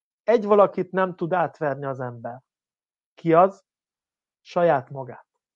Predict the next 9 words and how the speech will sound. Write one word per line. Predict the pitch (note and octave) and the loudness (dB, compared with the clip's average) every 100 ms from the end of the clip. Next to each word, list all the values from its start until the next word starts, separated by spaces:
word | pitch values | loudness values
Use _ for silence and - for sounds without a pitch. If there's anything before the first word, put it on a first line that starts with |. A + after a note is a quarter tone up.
| _ _ _ _ _ _ _ | _ _ _ _ _ _ _
A | C#3 | -6
saját | - A#3+ B3 A3 A3 | 6 8 10 8 6
lelkét | G#3 G#3+ G#3+ A3 G3+ | 8 6 4 2 2
nem | G#3 A3 A3 | 0 -6 -8
tudja | G3+ F3+ | -4 -2
az | C#3 | -2
ember | C#3+ C#3 C3+ C3+ | -4 -4 -4 -4
le-, | C3 - _ - | -6 -8 _ -2
átverni. | D3 B2 C3+ A#2+ A2+ B2+ | -2 -2 -10 -10 -10 -18